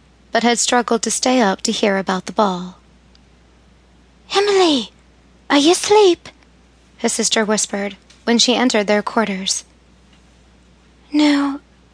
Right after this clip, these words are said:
I'm awake. How are you feeling? I have been sleeping off and on.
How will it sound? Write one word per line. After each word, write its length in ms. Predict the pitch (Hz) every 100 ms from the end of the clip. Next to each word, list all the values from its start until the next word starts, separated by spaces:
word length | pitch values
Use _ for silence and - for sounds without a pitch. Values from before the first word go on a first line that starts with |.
| -
I'm 240 | 269 277 294
awake. 500 | 294 262 247 - - _ _ _ _ _ _ _ _ _ _ _ -
How 160 | 415
are 60 | 381
you 120 | 320
feeling? 520 | - 302 269 277 294 - _ _ _ _ _ _ _ _ _ _ _ -
I 60 | -
have 140 | 220
been 120 | 233 226
sleeping 440 | - 269 269 247
off 200 | 240 -
and 100 | 247
on. 380 | 269 226 226